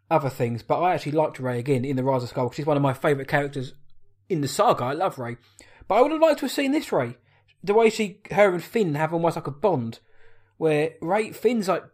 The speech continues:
talking to her about Kylo, saying, "You have to, you know, you gotta shut him out. He can't change." And Rey's like, "It's never too late to change. You taught me that, Finn." And it's playing off the, that w-, amazing chemistry they had in The Force Awakens.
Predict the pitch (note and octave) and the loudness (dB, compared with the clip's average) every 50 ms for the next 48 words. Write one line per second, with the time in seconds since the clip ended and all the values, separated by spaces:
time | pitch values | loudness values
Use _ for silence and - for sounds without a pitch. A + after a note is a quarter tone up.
0 | _ - - - _ - - - A3 A3 G#3+ F3+ C#3+ D#3 D3 C#3+ C#3+ F3 F3 F3 | _ -20 -20 -20 _ -20 -4 0 0 0 0 -2 -4 -2 -2 -2 0 0 -2 -2
1 | - - - D#3 D3 C#3 C3+ C3 - - D3 C#3 C#3 C#3+ D3 C#3+ D#3+ F3 F3 - | -2 -2 0 2 2 2 0 -4 -4 -4 -4 -4 -2 -4 -4 -4 -6 -8 -8 -10
2 | D#3+ D3 - - _ - E3+ E3 D3+ D3 F#3+ - - - - G#3 F3+ D#3 D#3+ E3 | -12 -14 -14 -16 _ -6 -4 -4 -2 0 0 0 0 0 0 0 2 2 0 0
3 | E3 D#3 - - - - _ _ _ _ _ _ _ _ _ - - F3+ F#3 - | 2 2 0 -2 -4 -10 _ _ _ _ _ _ _ _ _ -6 -4 -4 -2 0
4 | - F3 E3+ - - - - G3 E3+ C#3+ C3 B2+ B2 C#3+ C#3 D3 F3 G3+ G#3 F3+ | 0 0 0 0 -2 0 0 0 2 0 -2 -4 -4 -6 -6 -4 -4 -4 -4 -2
5 | G3 E3+ D3 - - _ _ _ _ - - - C3 - - F#3 F#3+ F3 E3 - | -2 -4 -4 -6 -10 _ _ _ _ -20 -18 -16 -14 -8 -4 -4 -2 -2 -2 -4
6 | - E3 D#3+ E3+ - C#3 - - - B2+ B2+ C3 B2+ D3 D#3 F3+ G#3 A3 G#3 - | -2 -2 0 0 -2 -4 -8 -8 -6 -4 -4 -4 -6 -6 -6 -6 -6 -6 -2 0
7 | A3 A#3+ C#4+ - C#3 B2 B2 A#2+ - - - C3+ A#2 A#2 A#2+ - - - - _ | 0 0 0 -2 -6 -6 -6 -8 -10 -10 -10 -8 -8 -6 -8 -10 -16 -20 -20 _
8 | _ - _ - E3 F3+ - - - A3 G#3+ A3 G#3 F#3+ F#3 F3 - - F3 F3 | _ -20 _ -10 -10 -10 -10 -6 -2 0 2 2 2 2 0 -4 -4 -4 -2 0
9 | E3 D#3+ F3 E3 - - - _ _ _ _ _ _ _ _ - - - D#3 D#3 | 0 0 0 -4 -8 -18 -20 _ _ _ _ _ _ _ _ -12 -12 -10 -8 -8
10 | D#3 D#3 - F#3 E3+ E3+ F3 F#3+ G3+ A3 G#3 E3+ F3+ D#3+ - F#3 G3 F#3 C#3 - | -8 0 2 4 4 4 4 2 2 2 2 0 -4 -4 -2 -2 -2 -2 -4 -4
11 | D3 C#3+ C#3+ C#3 D3 D#3 D3 D3 C#3+ C#3 - - E3 D3+ C#3 - C#3+ D#3 E3+ E3+ | -4 -2 -2 0 0 0 0 0 -2 -2 -2 -2 -2 -2 -2 -4 -2 -2 -2 -2
12 | E3+ - B2+ A#2+ B2 - - | -2 -4 -6 -6 -6 -8 -12